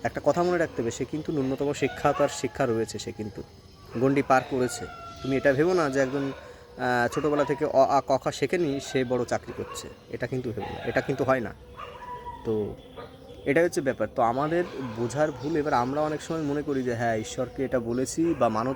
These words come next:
করেছি, এটা আমার ঠিক হয়ে যাবে।" Actually এই মানত প্রথাটা প্রথম কোথায় উঠেছে সেটা আগে জানতে হবে। এটা actually প্রথম উঠেছিল হচ্ছে ইতিহাসে যেটা রয়েছে, আহ, সেটা হচ্ছে রোমান সভ্যতায়।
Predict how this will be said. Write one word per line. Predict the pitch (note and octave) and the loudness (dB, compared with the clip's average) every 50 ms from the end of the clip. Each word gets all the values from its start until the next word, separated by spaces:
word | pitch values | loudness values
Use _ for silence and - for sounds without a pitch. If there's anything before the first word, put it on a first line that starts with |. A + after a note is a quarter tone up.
| - - | -2 -2
করেছি, | C#3+ C3+ C3+ C3 - D3 | -2 -2 -2 -2 -4 -4
এটা | C#3+ E3 D#3+ C#3 | -2 0 0 0
আমার | A#2 A#2 A2 - | 0 0 -2 -4
ঠিক | - C3 A#2+ | -4 -4 -4
হয়ে | - A#2 G2+ | -2 -4 -4
যাবে।" | G2 E2+ F2+ - - - - - - - - | -4 -4 -6 -8 -12 -14 -16 -14 -10 -6 -6
Actually | B2 - - F#3 G3 | -4 2 2 4 4
এই | G3+ - - D#3+ E3+ F3 | 4 2 4 2 4 4
মানত | D3+ C#3 C3+ C#3+ D#3+ D#3+ - - | 4 4 2 2 2 -2 -4 -2
প্রথাটা | C#3+ C#3+ C3+ - D#3+ D3 E3+ E3 B2+ - | -2 -2 0 2 2 2 2 0 -2 -4
প্রথম | C#3 - - D#3+ D#3+ D3+ - | -6 -4 -4 -4 -4 -4 -6
কোথায় | B2 A#2 - C#3+ C3+ | -4 0 2 2 2
উঠেছে | C3 G2+ - - B2+ - - G2+ | 2 0 -2 -4 -4 -4 -4 -6
সেটা | G#2+ C3 A#2+ C3+ | -4 -2 0 0
আগে | C3 B2+ A#2+ | 0 0 0
জানতে | A2+ G#2+ G2+ G2+ G#2+ G#2 | 0 -2 -2 -2 -4 -4
হবে। | F#2+ G#2 A#2 - - - - - - - - - - C3 | -4 -4 -6 -8 -8 -10 -10 -10 -10 -10 -8 -4 0 2
এটা | B2 D3+ D#3 D#3 - | 4 6 6 4 4
actually | - - F3 E3+ F3 F3+ F3+ F3+ F3 D#3+ - - - - | 0 -2 -2 0 0 0 0 0 -2 -2 -4 -8 -6 -4
প্রথম | D3+ C#3 - F3 F3 | -2 0 2 2 2
উঠেছিল | E3+ E3 F3 D#3+ - F3+ F3 | 2 2 0 0 0 2 2
হচ্ছে | E3 D#3 B2+ D#3 | 2 2 2 2
ইতিহাসে | C#3+ C3+ - D3+ D3+ C#3+ C#3+ - D3+ | 2 2 2 2 2 2 2 0 0
যেটা | C3+ C3+ - C3 A#2+ | 0 0 2 0 0
রয়েছে, | A2 G#2 A2+ A#2 - - G3+ | 0 0 -2 -2 -2 -2 -4
আহ, | A3+ - - - - - - - - - - - - - A#2+ A#2+ A#2 A#2 A2+ A2 - | -4 -4 -6 -6 -6 -6 -6 -6 -6 -6 -8 -8 -4 0 2 4 4 4 4 2 0
সেটা | C3+ C3 | 0 -2
হচ্ছে | C#3+ - D3+ | 0 2 2
রোমান | B2+ B2 C#3 C#3 E3 F3 F#3 F3+ | 4 4 4 6 6 6 4 4
সভ্যতায়। | - - C#3+ B2 B2+ A#2 - - F2+ C2 | 2 0 0 0 0 -2 -2 -2 -2 -2